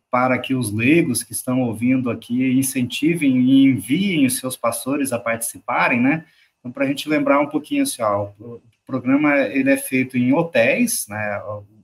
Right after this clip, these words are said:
o, as conferências e os retiros. É, ele tem um subsídio onde a gente divide da seguinte forma.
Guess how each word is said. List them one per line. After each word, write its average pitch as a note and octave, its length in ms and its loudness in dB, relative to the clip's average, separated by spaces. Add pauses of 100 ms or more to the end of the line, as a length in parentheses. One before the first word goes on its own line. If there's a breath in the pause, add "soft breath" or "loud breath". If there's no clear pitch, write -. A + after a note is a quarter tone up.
(100)
o, G2+ 100 -14
as G#2+ 200 -4
conferências A2+ 760 -2
e G#2+ 60 -16
os G2+ 120 -18
retiros. B2+ 720 -8 (520 soft breath)
É, A2 640 6 (180)
ele C3+ 300 2
tem D#3 240 4
um E3 80 6
subsídio E3 1040 0 (240)
onde C3+ 240 2
a D3 40 4
gente D3 260 -2
divide C#3 420 2
da C#3 120 4
seguinte C#3 440 -2
forma. A2+ 460 4